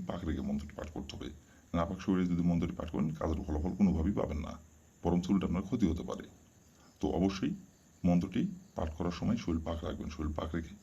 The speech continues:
মন্ত্রটি পাঠ করবেন। তো ভিউয়ার্স, প্রথমত আপনি এই মন্ত্রটি যে দিনে পাঠ করবেন অথবা যে সময় আপনি মন্ত্রটি পাঠ করবেন, সেই সময় যদি আপনার শরীর না পাক থাকে, তাহলে শরীরটি আগে পাক করে নেবেন। শরীর পাক করে নেওয়ার পরে স্ক্রিনের দিকে দেখে সুন্দরভাবে মন্ত্রটি তিনবার পাঠ করবেন। আর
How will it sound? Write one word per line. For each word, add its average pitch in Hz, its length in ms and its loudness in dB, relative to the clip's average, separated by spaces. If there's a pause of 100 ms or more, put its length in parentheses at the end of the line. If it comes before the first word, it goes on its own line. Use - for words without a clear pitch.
(100)
মন্ত্রটি 80 280 0
পাঠ 73 240 -4
করবেন। - 280 -10 (920)
তো - 80 -14
ভিউয়ার্স, - 260 4
প্রথমত - 380 4
আপনি 87 160 2 (440)
এই 80 140 4
মন্ত্রটি 90 280 2 (120)
যে 85 60 6 (100)
দিনে 87 200 4
পাঠ - 160 -4
করবেন 87 200 4
অথবা 76 220 0 (100)
যে 82 140 4
সময় 92 260 4
আপনি 90 200 2
মন্ত্রটি 78 300 2
পাঠ 80 160 -6
করবেন, 85 200 2 (100)
সেই 82 180 -2
সময় 80 220 0
যদি 80 140 -2
আপনার 80 200 0
শরীর 78 200 0
না 80 100 2
পাক 78 140 -4
থাকে, 95 180 0
তাহলে 80 240 0
শরীরটি 82 260 0
আগে 78 160 0
পাক 78 140 -6
করে 80 140 0
নেবেন। 101 200 4
শরীর 82 200 0
পাক 78 160 -2
করে 85 160 0
নেওয়ার 78 200 2
পরে 120 140 4 (520)
স্ক্রিনের 82 320 2
দিকে 80 200 4
দেখে - 160 0 (360)
সুন্দরভাবে 85 480 4 (120)
মন্ত্রটি 85 380 2
তিনবার 95 300 8
পাঠ - 100 -4 (100)
করবেন। 76 240 0 (460)
আর 80 80 2